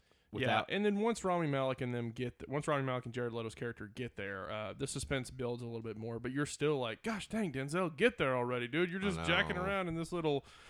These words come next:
Speaker 1: field area wherever they're at." <laughs>
Speaker 2: Yeah, and he, this is when Jared Leto really sinks his teeth into the unraveling of Rami Malek's mind. Basically,
Speaker 1: Mm-hmm.
Speaker 2: he just wants, 'cause he went and promised his family he'd get, not, he'd, he'd find their daughter. Now,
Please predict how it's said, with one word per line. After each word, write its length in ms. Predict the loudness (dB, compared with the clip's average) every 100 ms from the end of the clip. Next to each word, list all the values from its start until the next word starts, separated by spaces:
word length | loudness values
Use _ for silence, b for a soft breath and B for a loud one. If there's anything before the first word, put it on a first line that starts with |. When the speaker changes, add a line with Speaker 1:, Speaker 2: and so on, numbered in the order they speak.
| b -10
Speaker 1:
field 520 | 2 6 8 8 8
area 460 | 8 8 8 6
wherever 380 | 6 6 4 2
they're 200 | 0 0
at." 260 | 0 0 -2 -4 -2
<laughs> 180 | -2
Speaker 2:
Yeah, 280 | 0 0 2
and 100 | 4
he, 140 | 2 2
this 140 | -2
is 100 | 0
when 160 | 2 2
Jared 200 | 4 4
Leto 180 | 2 0
really 220 | 0 -4
sinks 460 | -6 -10 -8 -6 -8
his 120 | -10
teeth 260 | -6 -6 -4
into 400 | -4 -4 -4 -8 -18 -20 -10
the 140 | -4 -2
unraveling 840 | 0 0 2 0 -2 -2 -2 -4 -4
of 280 | -6 -4
Rami 160 | -2 -2
Malek's 340 | -2 -4 -6
mind. 520 | -6 -4 -4 -4 -4 0
Basically, 260 | 2 2 0
Speaker 1:
Mm-hmm. 60 | 0
Speaker 2:
he 120 | 2
just 160 | 0 2
wants, 480 | 4 4 2 -8 -16 b b
'cause 140 | 0
he 160 | 2 0
went 280 | 0 -2 -2
and 80 | -2
promised 440 | 2 2 2 -4
his 120 | -8
family 400 | -2 -2 0 -2
he'd 120 | -6 -4
get, 220 | -4 -4 _ _
not, 180 | -6 -6 -4
he'd, 140 | -4
he'd 160 | -4 0
find 240 | 0 2
their 80 | 0
daughter. 360 | 0 0 0 -2
Now, 200 | 0